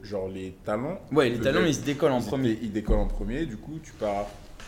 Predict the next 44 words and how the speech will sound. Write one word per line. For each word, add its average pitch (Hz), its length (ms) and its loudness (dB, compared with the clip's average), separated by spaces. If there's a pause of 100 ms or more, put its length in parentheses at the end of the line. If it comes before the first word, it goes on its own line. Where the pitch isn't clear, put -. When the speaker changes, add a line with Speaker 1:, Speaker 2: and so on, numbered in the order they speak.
Speaker 1:
Et 107 180 -2
même 107 320 -2
juste 110 300 -4
Speaker 2:
Ouais, 175 100 8
tu 143 100 0
Speaker 1:
faire 120 80 6
Speaker 2:
pars 135 100 8
en - 40 6
Speaker 1:
ça, 139 160 6
Speaker 2:
L 131 80 4
sit, 127 220 -6
ouais. 107 180 -4
Speaker 1:
même 113 180 -2
pour 110 200 -10
certaines, 104 420 -4
euh, 101 140 -2
pour 104 240 -10
du 98 100 -12
côté 104 320 -10
des, 98 320 -6
des 92 120 -10
femmes, 160 220 -6
c'était - 240 -14
compliqué. 139 520 -8
Donc, 110 180 -4
Speaker 2:
Ouais. 117 140 2
Speaker 1:
euh, 101 240 -4 (600)
je - 80 -20
pense 143 260 -2 (220)
de 117 280 2
ce 107 100 -6
côté-là, 143 300 4
c'était 117 300 -4
trop - 180 -4
dur 160 260 0
et 113 40 2
du 107 100 -6
coup, 170 120 -8
il 160 40 0
n'y 135 60 2
avait 104 120 -2
pas 110 180 0
de 98 300 -4
spectacle. - 440 -2